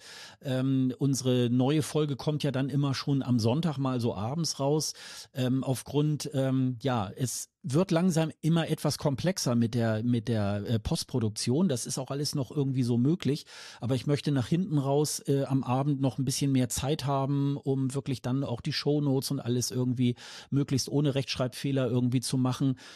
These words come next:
Und deswegen, äh, werden wir jetzt auch immer die Folgen auch immer erst ab null Uhr dann am Montagmorgen sozusagen ausspielen. Also, äh,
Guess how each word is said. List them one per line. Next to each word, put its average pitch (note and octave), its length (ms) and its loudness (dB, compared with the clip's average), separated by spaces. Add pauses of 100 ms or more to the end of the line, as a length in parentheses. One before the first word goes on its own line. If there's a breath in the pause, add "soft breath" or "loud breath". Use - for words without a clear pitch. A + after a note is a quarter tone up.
(140)
Und C3 160 0
deswegen, C3 520 2
äh, A#2 360 0
werden A#2+ 280 0
wir A#2 100 2
jetzt - 280 -4
auch B2 180 -4
immer B2+ 280 0
die A#2+ 120 0
Folgen B2 420 0
auch B2+ 220 -4
immer C3+ 340 0
erst B2 260 -4
ab - 140 -8
null C3 340 4
Uhr C#3+ 300 2
dann A#2+ 320 2
am A2+ 360 2
Montagmorgen A#2+ 760 0
sozusagen A2+ 540 -2
ausspielen. A#2+ 600 0
Also, A2 400 0
äh, A2 240 -2